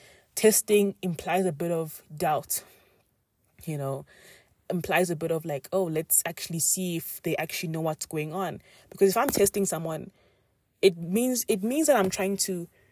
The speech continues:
be proven wrong, you know, like, "Oh, let's see if they actually do know all the lyrics to this song." And that is being in,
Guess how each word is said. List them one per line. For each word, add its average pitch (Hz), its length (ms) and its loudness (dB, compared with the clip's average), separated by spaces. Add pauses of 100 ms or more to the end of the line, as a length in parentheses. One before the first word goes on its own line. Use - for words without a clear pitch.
(260)
be 180 120 0
proven 180 680 0 (920)
wrong, 147 500 4 (240)
you 160 100 -6
know, 156 120 -6
like, 151 280 -2
"Oh, 190 380 6 (180)
let's 190 180 -2
see 202 100 2
if 190 60 2
they 185 80 0
actually 175 380 -2 (300)
do 202 180 2
know 190 160 6
all 175 140 4
the 170 80 2
lyrics 165 300 0
to - 40 -12
this 156 160 -2
song." 156 400 -4 (560)
And 175 400 2 (160)
that 180 240 8
is 180 360 6 (280)
being 180 640 6 (2500)
in, 185 420 2